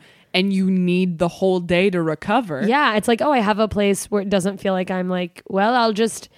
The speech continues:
Speaker 2: rest in this closet for a few
Speaker 1: <laughs>
Speaker 2: hours before I get back to it."
Speaker 1: Yeah, exactly. Okay, so you said you were not on the podcast, obviously, but off the air.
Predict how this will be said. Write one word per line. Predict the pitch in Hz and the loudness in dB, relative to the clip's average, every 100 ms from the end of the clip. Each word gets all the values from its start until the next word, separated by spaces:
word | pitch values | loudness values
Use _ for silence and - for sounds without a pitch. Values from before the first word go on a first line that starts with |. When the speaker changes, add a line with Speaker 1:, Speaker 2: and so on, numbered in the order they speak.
| _ _ | _ _
Speaker 2:
rest | 208 247 - | -2 -2 -2
in | 254 | 0
this | 254 - | 0 -2
closet | - 254 269 277 240 - | -4 0 0 2 0 0
for | 214 196 | 0 0
a | |
few | 196 254 208 | 0 0 2
Speaker 1:
<laughs> | 196 | 2
Speaker 2:
hours | 185 196 226 294 262 | 2 2 2 0 0
before | 214 - 226 220 | 0 0 0 2
I | 202 202 190 | 2 0 -2
get | 170 269 | 0 0
back | 247 311 294 | 2 0 0
to | - 339 359 | -2 -2 0
it." | 190 - 339 - | -4 -4 -6 -4
Speaker 1:
Yeah, | 208 220 180 | 0 2 4
exactly. | 170 180 180 180 160 143 - - - | 4 2 2 0 -4 -4 -16 -6 0
Okay, | 208 208 | 2 2
so | 175 190 | 0 -2
you | 226 | -2
said | 254 254 | 0 0
you | 220 | 2
were | 202 190 175 165 - _ | 2 2 0 -2 -8 _
not | 190 180 - _ - | -2 0 -2 _ -4
on | 165 | -2
the | 160 | -2
podcast, | 156 139 143 143 | -2 -2 -4 -4
obviously, | 131 127 139 - 165 - | -6 -4 -6 -6 -8 0
but | 175 156 - _ _ - _ _ _ | 2 2 0 _ _ -20 _ _ _
off | 180 185 185 - | 4 6 4 -4
the | - 151 | 0 2
air. | 151 143 143 | 2 0 -2